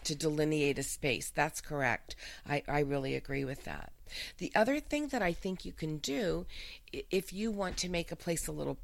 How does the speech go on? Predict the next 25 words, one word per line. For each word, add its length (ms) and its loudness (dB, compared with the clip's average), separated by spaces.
more 160 -2
private, 500 4
and 120 2
we 100 2
were 120 0
thinking 380 0
about 260 0
doing 320 0
this 300 -2
with 240 -8
my 420 0
fam-, 580 2
with 260 0
my 120 2
family 500 0
room 440 -2
because 280 -2
it 160 0
abuts 480 0
my 200 0
breakfast 580 -2
room, 180 0
and 120 -2
we're 80 0
thinking, 420 -4